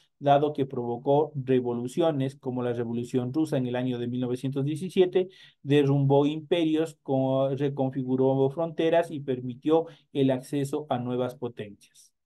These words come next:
El punto final de la Primera Guerra Mundial fue la rendición de Alemania en noviembre de mil novecientos dieciocho, seguido de la firma del Tratado de Versalles, de, eh, el mismo que se desarrolló el veintiocho de junio de mil novecientos diecinueve.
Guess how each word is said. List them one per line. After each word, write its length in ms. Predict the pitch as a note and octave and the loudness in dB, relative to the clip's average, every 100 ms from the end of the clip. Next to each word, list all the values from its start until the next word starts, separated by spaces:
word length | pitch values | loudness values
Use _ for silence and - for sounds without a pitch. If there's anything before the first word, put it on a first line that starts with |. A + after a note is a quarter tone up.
| _ _ _ _ | _ _ _ _
El 500 | C#3 B2+ B2+ B2 B2 | 2 4 4 2 0
punto 400 | - C#3+ C#3 C#3+ | -2 -4 0 0
final 400 | C3 C#3 C#3 C#3+ | 0 0 2 2
de 120 | C#3 C3+ | 2 0
la 140 | C3 | -2
Primera 340 | C3 C3 C3 | -4 -2 0
Guerra 240 | C3 C3+ C#3 | 0 0 0
Mundial 440 | C#3 C#3 D3 D3+ - | -2 0 0 -2 -2
fue 160 | C#3 | 0
la 160 | C#3 C#3 | 2 2
rendición 540 | C3 B2+ B2+ - C3+ | 0 -4 -8 -6 -2
de 100 | C3 | 2
Alemania 560 | C#3 D#3+ E3 D#3+ D#3 E3 | 2 2 2 2 0 -4
en 160 | C#3+ C3+ | -4 -4
noviembre 480 | C3 C#3 D3+ D3 | -2 -4 -2 0
de 140 | C3 C3 | 2 0
mil 260 | C3 D#3+ | 0 -2
novecientos 480 | E3 C3+ B2+ C3+ D3 | -2 -2 -2 -4 -4
dieciocho, 540 | D#3+ D#3+ G3 F#3 F#3 F#3 - - | -6 4 4 6 2 -2 -8 -20
seguido 460 | - C#3+ B2+ D#3+ E3 | -2 0 2 0 2
de 100 | D3 | 2
la 140 | C3 | 2
firma 340 | B2+ D#3+ E3+ E3 | 0 -2 0 0
del 220 | C#3+ C3+ | 0 -2
Tratado 540 | C#3 B2+ D3 D#3 D#3+ | -2 0 2 2 2
de 120 | D3+ | 2
Versalles, 760 | C#3 C#3+ C#3 F#3 G3+ D#3+ A#2+ - _ _ _ _ _ | 0 -2 4 6 6 2 -6 -14 _ _ _ _ _
de, 340 | C#3 F3 G3+ | 2 6 6
eh, 460 | G3 D#3+ D#3 D#3 E3 | 2 -2 -2 -2 -2
el 180 | E3+ D#3 | -4 -6
mismo 340 | F3+ F#3 F3+ | -4 -4 -4
que 120 | D#3+ | -4
se 140 | D3 D3 | -2 0
desarrolló 500 | C#3 C#3 C3 C3 E3+ | 0 2 2 4 2
el 60 | |
veintiocho 460 | E3 C3+ D3+ D#3 D#3 | 2 -2 -4 -4 -2
de 100 | C3 | -4
junio 340 | C3 E3 D#3+ | -2 -2 2
de 100 | D3 | 2
mil 180 | C3 C#3+ | 2 0
novecientos 500 | D3 C3+ B2+ B2 C3 | 0 0 -2 -4 -4
diecinueve. 480 | A#2+ A#2+ A#2+ A2+ F#2+ | -4 -6 -10 -12 -14